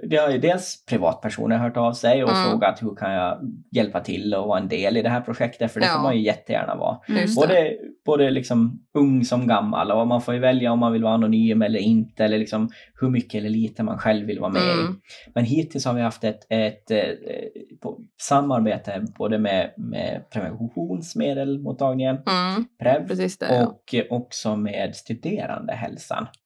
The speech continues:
Speaker 2: Mm.
Speaker 1: Och att de har, vill vara med och lära sig. Och, och det handlar ju liksom om att bolla, bara att sitta och prata om porr.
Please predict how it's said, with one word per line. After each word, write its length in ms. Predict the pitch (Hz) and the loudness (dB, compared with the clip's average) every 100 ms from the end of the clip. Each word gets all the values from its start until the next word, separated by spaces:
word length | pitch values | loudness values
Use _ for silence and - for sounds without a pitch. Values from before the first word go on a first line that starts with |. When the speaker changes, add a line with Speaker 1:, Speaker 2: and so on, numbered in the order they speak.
| - | -4
Speaker 2:
Mm. 440 | 185 196 202 240 240 | -2 0 0 0 2
Speaker 1:
Och 80 | |
att 120 | 120 127 | 0 0
de 180 | 120 | -2
har, 380 | 117 107 104 - - - | 2 2 0 -4 -12 -6
vill 260 | 135 127 | 2 4
vara 120 | 120 117 | 6 4
med 300 | 98 107 104 | 4 4 2
och 200 | 123 127 | 4 4
lära 380 | 127 120 107 | 6 6 2
sig. 180 | 107 107 | 2 2
Och, 220 | 127 135 139 | 2 2 0
och 120 | 135 | 4
det 80 | 123 | 4
handlar 340 | 131 170 175 | 4 2 2
ju 60 | 120 | 2
liksom 300 | 113 120 113 | 2 2 4
om 140 | 117 | 4
att 180 | 117 - | 2 0
bolla, 560 | 92 92 175 98 98 117 | -2 -2 0 0 2 4
bara 200 | 117 117 | 4 4
att 80 | |
sitta 240 | 120 117 123 | 0 -2 -4
och 100 | - | 0
prata 420 | 101 220 - - | 2 2 0 -6
om 160 | 214 208 | -4 -4
porr. 300 | 87 - | -4 -4